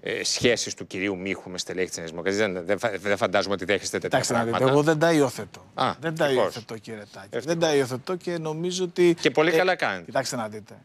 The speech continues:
Speaker 2: Η, η, η, η πρόταση του εισαγγελέα με προβλημάτισε, έτσι.
Speaker 1: Όλους
Speaker 2: Δεν σας
Speaker 1: μας,
Speaker 2: το κρύβω.
Speaker 1: αλλά
Speaker 2: Γιατί,
Speaker 1: άλλο το ένα, άλλο το άλλο.
Speaker 2: γιατί υπάρχει μια, ένα μεγάλο πίσω κείμενο πίσω από
Speaker 1: Ωραία.
Speaker 2: αυτή την ιστορία, έτσι, που νομίζω ότι,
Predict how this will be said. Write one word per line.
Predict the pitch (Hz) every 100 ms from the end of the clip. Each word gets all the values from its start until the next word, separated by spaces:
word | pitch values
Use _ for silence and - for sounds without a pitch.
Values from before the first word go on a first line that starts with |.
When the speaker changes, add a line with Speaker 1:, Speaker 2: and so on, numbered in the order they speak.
| _ _
Speaker 2:
Η, | 143
η, | 123 123 123 120
η, | 123 120 113 110 117
η | 123
πρόταση | 131 143 156
του | 156
εισαγγελέα | 147 127 127 135 160
με | 165
προβλημάτισε, | 147 143 131 135 156 165 - -
έτσι. | - 240
Speaker 1:
Όλους | 285
Speaker 2:
Δεν | 127 170
σας | 180
Speaker 1:
μας, | 147
Speaker 2:
το | -
κρύβω. | 117
Speaker 1:
αλλά | 127 127 131 - _ _
Speaker 2:
Γιατί, | 127 143 127 160
Speaker 1:
άλλο | 165 156
το | 143
ένα, | 160 185
άλλο | 190 196
το | 202
άλλο. | 147
Speaker 2:
γιατί | 135 165
υπάρχει | 165 175 170
μια, | 170 170 175 151 - -
ένα | 151 165
μεγάλο | 165 147 165 180 165
πίσω | - 123 -
κείμενο | 131 - 165 143 123
πίσω | 110 120
από | 165
Speaker 1:
Ωραία. | 151
Speaker 2:
αυτή | 80 123
την |
ιστορία, | 120 - 123 123 120 143 185 _ _
έτσι, | 151 160
που | 151 160
νομίζω | 151 160 190 185
ότι, | 185 190